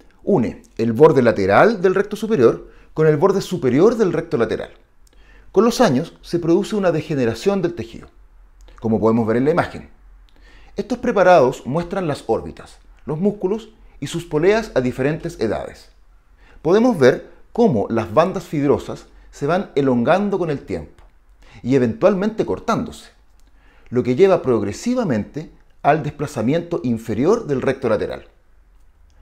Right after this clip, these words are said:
Recordemos que, visto de frente, la suma vectorial de la acción de los músculos rectos es cercana a cero, es decir, se anulan entre sí,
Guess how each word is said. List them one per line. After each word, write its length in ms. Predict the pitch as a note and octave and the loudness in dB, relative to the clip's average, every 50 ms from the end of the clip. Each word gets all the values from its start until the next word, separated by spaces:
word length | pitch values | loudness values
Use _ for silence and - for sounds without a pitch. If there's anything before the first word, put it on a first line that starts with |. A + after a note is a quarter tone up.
| - - - _ _ _ _ _ _ - - - | -20 -20 -20 _ _ _ _ _ _ -20 -16 -4
Recordemos 520 | - F#3 A3 A3 B3 A#3+ C#4 C4+ B3+ A#3+ | 0 2 2 2 2 2 2 0 0 0
que, 400 | - - G3+ G#3 G#3+ G#3+ - B2 | 0 2 2 4 4 4 2 0
visto 340 | D3 C#3 C#3+ G3+ - - A3 | 0 -2 -2 -2 0 2 2
de 100 | F3+ C#3+ | 2 2
frente, 560 | - - A2+ G2 F#2 D#2 - - E3 F3 - - - _ _ - - - | 2 0 -2 -2 -2 -4 -6 -8 -8 -8 -10 -16 -20 _ _ -20 -12 -6
la 180 | C3 C#3 D#3 | -2 0 0
suma 300 | C#3+ - - A3+ G#3+ A3+ | 0 -2 -2 -2 0 0
vectorial 800 | G#3+ F#3+ F3+ - - D3 C#3 E3 F#3+ G3 F3 C#3 G2 - - - - - | 0 0 -2 -2 -2 0 2 4 4 6 4 4 2 0 -6 -12 -16 -8
de 120 | G#2 A#2+ | -4 -2
la 120 | A#2+ B2 | 0 0
acción 360 | A#2+ - - - F3 F#3+ F#3+ E3 | -2 -2 -4 -4 -4 -4 -2 -2
de 100 | B2+ A2+ | -2 -4
los 100 | G#2+ G2+ | -4 -4
músculos 400 | D3 E3+ E3+ - E3 C#3+ B2 G2+ | -8 -8 -6 -4 -4 -4 -4 -2
rectos 420 | A#2 E3 F#3 - - C#3 B2+ - - | 0 0 0 -2 -4 -10 -10 -8 -6
es 120 | - D3+ - | -8 -8 -8
cercana 380 | F3+ D#3 - - C#3 C#3 C3 | -10 -8 -6 -4 -2 -2 -2
a 80 | A2 - | -4 -6
cero, 320 | - - D#3+ A#2 - - - - _ _ _ _ _ _ _ _ - | -4 -4 -4 -4 -4 -6 -14 -20 _ _ _ _ _ _ _ _ -20
es 140 | - D#2+ D#2 | -18 -14 -12
decir, 480 | G2+ G2+ - - A#2 - - - - - _ _ _ _ _ | -12 -8 -6 -4 -4 -4 -4 -6 -12 -20 _ _ _ _ _
se 220 | - - - D3+ | -16 -8 -6 -4
anulan 400 | C3 B2+ D3+ F3 F3+ F3+ F3 E3+ - | -2 -2 0 2 2 2 0 0 -2
entre 300 | C3+ B2+ B2 - A#2 A2+ | -4 -4 -4 -4 -6 -8
sí, 400 | - - - G#2+ C3+ - - | -6 -6 -6 -6 -6 -6 -8